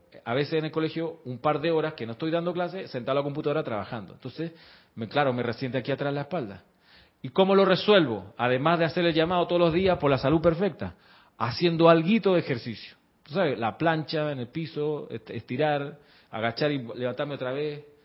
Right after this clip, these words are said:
O sea, hacer el ejercicio que la espalda haga, saque músculo, si es que me duele porque está el músculo ahí todo blando.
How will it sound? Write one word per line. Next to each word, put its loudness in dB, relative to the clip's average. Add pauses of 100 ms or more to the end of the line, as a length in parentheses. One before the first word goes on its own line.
(120)
O -20
sea, -2
hacer -8
el -6
ejercicio -8
que -10
la -8
espalda -2
haga, -2
saque -4
músculo, 2
si -2
es -10
que -2
me 0
duele 4
porque 2
está 0
el 4
músculo 2
ahí 2
todo 2
blando. -2